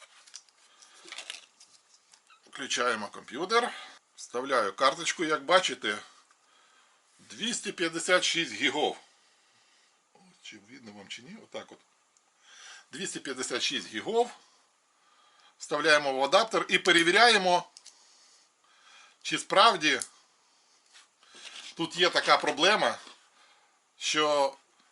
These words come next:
Вона не читається у цьому рідному адаптері. Вставляємо, дивимось. Поближче.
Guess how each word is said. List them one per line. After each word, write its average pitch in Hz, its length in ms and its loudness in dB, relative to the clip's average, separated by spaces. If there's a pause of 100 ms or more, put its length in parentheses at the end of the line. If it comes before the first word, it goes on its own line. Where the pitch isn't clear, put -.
(140)
Вона 151 360 4
не 160 280 0
читається 101 720 0 (680)
у 127 180 -10
цьому 208 540 2
рідному 160 420 0
адаптері. 101 480 2 (280)
Вставляємо, 196 760 -2
дивимось. 120 640 -4 (3000)
Поближче. 180 720 -2